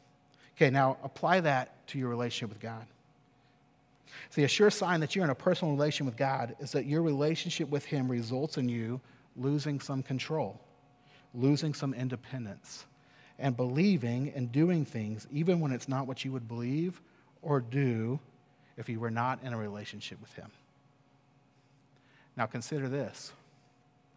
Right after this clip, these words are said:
If you pick and choose what parts of the Bible you accept and what parts of the Bible that you'll apply and what parts you will reject and disregard,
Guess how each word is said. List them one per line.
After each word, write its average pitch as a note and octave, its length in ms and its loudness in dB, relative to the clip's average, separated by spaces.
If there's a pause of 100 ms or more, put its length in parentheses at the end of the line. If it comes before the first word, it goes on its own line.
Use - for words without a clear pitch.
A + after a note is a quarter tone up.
(600)
If B2+ 160 -6
you G3+ 420 6 (300)
pick - 320 2
and D#3+ 140 2
choose G2+ 600 -4 (800)
what C3+ 320 4
parts - 380 2
of F3+ 60 -4
the E3 100 2
Bible A2+ 440 0
you B2 240 0
accept - 640 -4 (1000)
and A#2+ 200 -4
what D3 240 2
parts D#3+ 340 4
of E3+ 60 -2
the D#3 80 6
Bible A2 520 0 (280)
that A#2+ 120 0
you'll C#3+ 340 4
apply B2+ 640 2 (800)
and B2+ 180 0
what D#3+ 220 4
parts D#3 420 4
you D3+ 120 2
will C3+ 120 0
reject B2 720 -2
and B2+ 160 -2
disregard, B2+ 840 2